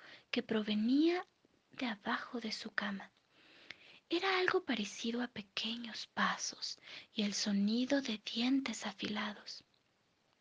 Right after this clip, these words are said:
El extraño ruido se repitió noche tras noche. Entonces Camila, muerta de miedo, decidió contarle a su hermano.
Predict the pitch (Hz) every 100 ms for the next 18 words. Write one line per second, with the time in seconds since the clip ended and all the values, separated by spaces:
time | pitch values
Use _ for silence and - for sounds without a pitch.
0 | _ _ _ - - - _ - 214 214
1 | - - 220 247 294 302 240 220 240 -
2 | 254 226 - - - 254 277 294 - -
3 | - _ _ 220 214 233 277 320 330 -
4 | 330 330 302 294 233 196 185 - - -
5 | - - - - - _ - 294 277 220
6 | 185 - 254 - 254 214 220 262 285 294
7 | - - - - _ - 294 320 381 466
8 | - 254 220 220 254 294 330 311 285 277
9 | 302 339 349 330 - 302 311 262 - 220
10 | 208 208 214